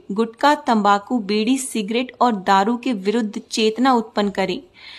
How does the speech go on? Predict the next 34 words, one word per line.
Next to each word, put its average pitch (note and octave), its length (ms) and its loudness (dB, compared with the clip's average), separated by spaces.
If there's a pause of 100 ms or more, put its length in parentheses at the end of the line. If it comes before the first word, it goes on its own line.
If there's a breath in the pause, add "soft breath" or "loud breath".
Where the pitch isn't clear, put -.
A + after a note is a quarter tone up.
(300 loud breath)
तथा D#4 260 4
उसे D#4 280 4
विकसित A3+ 480 0
करने G3 320 0
का A#3+ 140 -2
प्रयास G#3 500 2
करें। F#3+ 300 -4 (580 soft breath)
अपने C#4+ 340 4
घर C#4+ 240 4
पर D4 220 6
एक C#4+ 220 0
हथियार A3+ 560 2
अवश्य A3 380 0
रखें F#3+ 380 -4 (520 soft breath)
और D4+ 180 8
उसे D#4 340 0
चलाने G#3+ 520 0
का G3 220 -2 (200)
निरंतर C#4 520 4
हवा A3 340 0
में A#3+ 220 2
अकेले B3 420 -2
प्रयास G#3 480 0
करते F#3+ 360 -4
रहें, G3 260 -2 (640 loud breath)
ताकि C#4 300 4
विपत्ति B3 520 2
के C#4+ 160 -2
समय A3 320 0
प्रयोग G3+ 460 2
कर G3 100 0
सकें, F#3+ 440 -6 (260)
जैसे A3 380 0
लाठी, G3+ 540 2